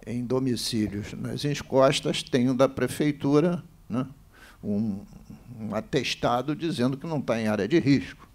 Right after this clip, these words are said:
Porque, senão, liga os serviços públicos, algumas prefeituras cobram até I P T U, e o cidadão tá montado com a sua, seu pequeno imóvel num lugar que ele vai perder ou que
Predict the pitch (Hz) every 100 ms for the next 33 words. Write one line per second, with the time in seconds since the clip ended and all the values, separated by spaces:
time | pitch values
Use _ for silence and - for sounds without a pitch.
0 | - - - - 170 139 156 139 170 214
1 | 247 262 - - - - 147 127 135 123
2 | - 110 170 220 - - - - - -
3 | 107 120 147 139 - 135 135 127 135 123
4 | 117 120 - 120 123 120 107 131 139 135
5 | - 190 - 196 165 202 233 - - -
6 | - - 135 139 160 170 170 139 147 180
7 | 180 - 180 175 156 - 143 156 170 170
8 | - 143 - 135 113 - 120 - - -
9 | 120 151 156 135 151 156 160 160 160 117
10 | 127 135 - 156 139 113 107 - 147 120
11 | 135 151 160 156 170 170